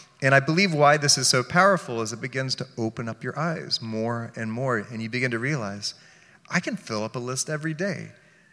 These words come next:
for gifts, big and small, in my life." You're learning to focus on the right thing. And we begin to notice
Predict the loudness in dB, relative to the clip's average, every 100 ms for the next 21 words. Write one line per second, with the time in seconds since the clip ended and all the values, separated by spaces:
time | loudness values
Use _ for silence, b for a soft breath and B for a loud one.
0 | b -4 -2 2 2 2 0 2 0 2
1 | 2 0 0 -2 -2 -8 -10 -14 -18 -18
2 | -20 _ b b b b b -4 -2 2
3 | 2 2 2 -2 -4 -6 -4 -4 -4 0
4 | 2 2 0 -2 -2 -4 -4 -8 -10 -10
5 | -8 -10 -10 -14 _ _ _ b b b
6 | b b 4 6 6 6 4 4 4 4
7 | 2 0 0 0 -2 -8